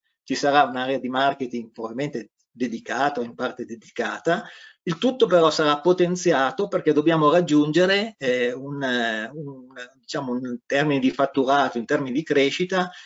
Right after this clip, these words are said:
in termini di clienti, dobbiamo, eh, raggiungere,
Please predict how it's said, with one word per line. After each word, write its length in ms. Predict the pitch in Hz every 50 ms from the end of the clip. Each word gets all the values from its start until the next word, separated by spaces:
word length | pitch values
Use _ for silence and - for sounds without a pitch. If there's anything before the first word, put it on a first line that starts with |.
| - _
in 140 | - 131 131
termini 280 | - 165 165 151 151 139
di 120 | 135 156
clienti, 640 | - 202 190 185 170 147 139 143 156 160 165 202 208
dobbiamo, 680 | 190 175 139 127 131 135 139 143 156 151 151 160 -
eh, 300 | 143 135 123 120 117 117
raggiungere, 640 | 113 135 151 139 151 165 175 175 175 160 147 139